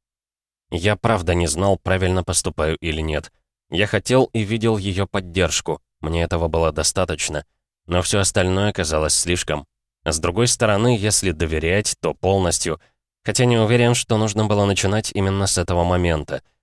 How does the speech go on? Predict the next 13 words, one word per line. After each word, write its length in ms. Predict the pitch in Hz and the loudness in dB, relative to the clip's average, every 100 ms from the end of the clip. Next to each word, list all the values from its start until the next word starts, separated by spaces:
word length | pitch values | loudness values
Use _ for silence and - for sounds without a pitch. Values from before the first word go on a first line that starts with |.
| _ _ _ | _ _ _
Но 160 | 85 85 | -2 0
я 160 | 85 | 0
повернул 480 | 82 82 80 95 92 | -2 0 0 2 0
к 60 | 85 | 0
родительскому 680 | 82 85 82 80 - 85 78 | -2 -2 -2 -2 -2 -2 0
дому, 300 | 92 98 82 | 0 2 0
запустив 500 | 78 82 - 85 - | -2 -4 -2 -2 -2
механизм, 640 | 78 82 80 98 95 95 | -4 -2 -2 0 0 0
который 340 | 98 92 98 | -2 0 0
обратно 460 | 90 82 98 - 104 | 0 0 -2 -2 -2
было 240 | 87 92 | -2 -4
повернуть 460 | 92 92 87 85 85 - | -2 -2 0 0 -2 -2
нельзя — 460 | 87 82 82 76 | -2 -2 0 -2